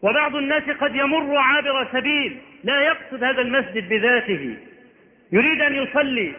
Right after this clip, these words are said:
فيجد هذا الجمع يلتمس الظل، وبعضه يقف في الحر فيدفعه ذلك إلى الذهاب إلى مساجد أخرى لا يستفيدون منها شيئا.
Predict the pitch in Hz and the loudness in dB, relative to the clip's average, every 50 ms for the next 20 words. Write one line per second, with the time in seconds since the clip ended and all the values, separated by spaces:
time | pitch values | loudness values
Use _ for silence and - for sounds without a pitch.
0 | - - - 202 247 285 302 - 277 233 240 262 294 285 277 262 214 - 277 277 | -14 -4 0 2 2 2 0 -2 -4 -4 -2 -2 0 2 0 0 0 0 0 0
1 | 262 247 247 247 247 226 - - 294 277 277 - - 269 233 170 165 196 285 302 | 2 2 2 2 0 -2 -2 -2 -2 -2 -2 -4 -4 -6 -6 -6 -4 -2 -2 0
2 | 254 240 180 127 107 - - - - - _ _ _ _ _ _ _ _ _ - | 0 -2 -6 -8 -12 -16 -20 -20 -20 -20 _ _ _ _ _ _ _ _ _ -20
3 | - _ _ _ _ _ _ _ _ _ 165 180 190 220 214 214 277 269 262 254 | -20 _ _ _ _ _ _ _ _ _ -2 0 0 0 0 0 2 2 2 2
4 | 262 262 262 247 - - 240 226 - - 262 277 262 247 - - - - - - | 2 0 -2 -6 -6 -6 -6 -6 -4 -4 -4 -4 -4 -6 -12 -18 -20 -16 -8 -4
5 | 175 185 180 - 254 247 226 240 240 220 190 240 269 277 262 254 254 - 208 202 | -4 -4 -2 -2 -2 -2 0 0 -2 0 -2 -2 -2 -2 -4 -6 -8 -8 -10 -10
6 | 185 160 180 196 233 247 - 214 220 226 226 226 220 - - - - - - - | -8 -4 -2 -2 -2 -2 -2 -2 -2 -2 -2 -2 -2 -6 -14 -20 -20 -20 -20 -20
7 | _ _ 180 185 180 240 262 220 226 220 240 262 254 247 240 233 226 262 302 294 | _ _ -6 -4 0 0 0 0 -2 -2 -2 -2 0 0 0 0 2 2 2 2
8 | 285 262 285 269 262 262 254 247 233 254 254 247 233 240 226 190 208 202 - 208 | 2 0 -2 -4 -4 -2 -2 -2 -2 -2 -2 -2 -2 -2 -2 -2 -2 -4 -2 -2
9 | 214 208 196 165 135 113 | -4 -2 -2 -4 -6 -8